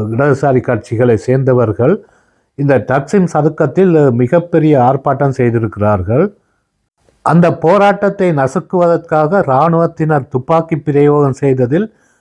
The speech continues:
குறைந்தது முப்பது பேர் அல்லது நூறு பேர் அளவிலாவது அன்று கொல்லப்பட்டார்கள்.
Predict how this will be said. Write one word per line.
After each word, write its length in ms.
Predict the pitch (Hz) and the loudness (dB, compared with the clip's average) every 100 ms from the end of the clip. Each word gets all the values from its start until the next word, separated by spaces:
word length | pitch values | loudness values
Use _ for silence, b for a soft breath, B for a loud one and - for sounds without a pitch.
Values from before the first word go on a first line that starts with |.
| _ _ | _ _
குறைந்தது 520 | 131 147 160 160 143 | -2 0 0 0 0
முப்பது 480 | 120 120 - 143 139 | 0 -2 -2 0 0
பேர் 340 | 139 165 202 b b b b | 0 0 -2 b b b b
அல்லது 540 | 113 151 160 131 107 | -2 0 2 2 2
நூறு 600 | 98 107 131 175 175 127 | 0 0 0 2 2 0
பேர் 240 | - 143 135 | 0 0 2
அளவிலாவது 720 | 131 131 131 127 123 127 165 | 2 2 2 2 2 2 2
அன்று 420 | 127 131 135 113 - | 2 2 0 0 0
கொல்லப்பட்டார்கள். 840 | 131 135 120 101 104 92 78 85 | -2 0 -4 -2 -2 -2 -4 -12